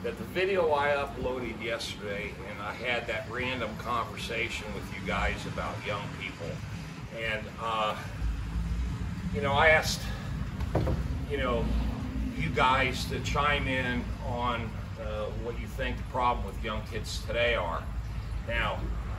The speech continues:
here, of course, obviously, everybody should know by now that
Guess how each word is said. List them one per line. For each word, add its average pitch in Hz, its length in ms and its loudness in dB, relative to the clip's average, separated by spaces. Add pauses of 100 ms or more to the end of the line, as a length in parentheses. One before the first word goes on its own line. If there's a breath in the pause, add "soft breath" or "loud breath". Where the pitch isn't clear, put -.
(380)
here, 185 320 8 (560)
of - 180 0
course, - 300 4
obviously, 147 800 4
everybody 147 440 6
should - 260 4
know 127 180 6
by 110 240 4
now 113 380 2
that 110 100 -2